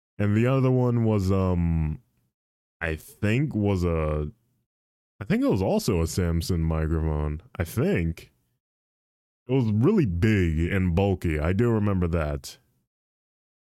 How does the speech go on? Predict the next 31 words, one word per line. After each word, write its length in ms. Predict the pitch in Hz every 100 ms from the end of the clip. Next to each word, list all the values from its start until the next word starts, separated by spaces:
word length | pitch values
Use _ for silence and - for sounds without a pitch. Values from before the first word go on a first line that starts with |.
| _ _ _
Mister 800 | 90 95 110 117 - 131 123 107
Misclick, 680 | 92 98 107 101 - 98 78
Dirt 300 | 90 120 113
Much 380 | - 85 76 -
in 100 | 110
the 80 | 101
chat. 540 | - 92 73 71 - -
"My 300 | 98 104 110
good 280 | 104 110 101
sir, 300 | - 98 80
Blue 260 | 76 107 120
Yeti's 400 | 120 120 117 110
everyone's 400 | 120 123 120 110
first 300 | 123 120 120
microphone." 560 | 117 113 - 123 120
It 160 | 107 98
is. 420 | 101 92 78 - - _ _
It 160 | 95
is. 380 | 104 107 92 - -
That 160 | 98
was 160 | 113 120
my 200 | 113 120
first 300 | - 120 110
microphone. 500 | 113 117 104 95 87
I 80 | 87
gave 200 | 104 110
it 80 | 101
to 60 |
my 160 | 104 90
friend, 380 | - 104 101 92
though, 220 | 76 69